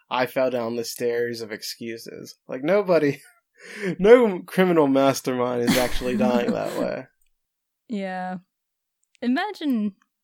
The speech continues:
Speaker 2: one of these days it happens, though. It makes you think, like, all these accidents that happen, are they really accidents?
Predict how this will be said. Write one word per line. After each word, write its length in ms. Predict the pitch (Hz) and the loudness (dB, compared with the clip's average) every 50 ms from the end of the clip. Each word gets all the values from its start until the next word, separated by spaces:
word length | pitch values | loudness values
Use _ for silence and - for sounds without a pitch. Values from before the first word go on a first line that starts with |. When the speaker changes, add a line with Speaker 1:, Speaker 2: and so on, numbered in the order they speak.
| _ _ | _ _
Speaker 2:
one 280 | 196 196 190 185 190 | -8 -6 -6 -4 -4
of 80 | 180 170 | -6 -6
these 220 | 170 170 170 165 | -6 -8 -8 -10
days 360 | _ - 151 147 143 143 151 | _ -10 -10 -8 -8 -10 -12
it 100 | - 147 | -14 -14
happens, 520 | - - 160 175 165 - - 156 156 160 - | -14 -14 -16 -16 -14 -14 -12 -12 -12 -12 -12
though. 280 | 165 170 160 170 175 - _ _ _ _ _ _ | -10 -12 -10 -12 -14 -18 _ _ _ _ _ _
It 100 | 247 254 | -2 -2
makes 240 | 277 294 311 - - | -2 -2 -4 -4 -6
you 80 | 349 285 | -8 -6
think, 260 | - 233 220 208 - | -4 -4 -4 -2 -2
like, 160 | 185 175 - - - | -4 -6 -6 -8 -6
all 220 | 208 208 220 214 | -4 -2 -2 -2
these 240 | 196 214 208 196 - _ | -4 -6 -8 -8 -10 _
accidents 640 | 170 165 175 - - - - 175 170 160 160 160 - | -10 -10 -10 -10 -12 -10 -10 -6 -6 -6 -6 -8 -6
that 160 | - 180 170 | -4 -4 -4
happen, 640 | 160 160 170 160 156 - - 160 156 156 160 170 165 - _ _ _ _ _ - | -2 -2 -2 -2 -2 -2 -4 -4 -4 -4 -4 -6 -8 -10 _ _ _ _ _ -6
are 80 | 185 | -4
they 120 | 190 196 190 | -2 -2 -4
really 320 | 175 180 185 185 175 165 | -2 -4 -4 -4 -4 -4
accidents? 760 | 160 160 156 - - - 180 175 160 156 160 165 - - | -6 -6 -8 -10 -12 -16 -14 -12 -12 -12 -14 -14 -18 -20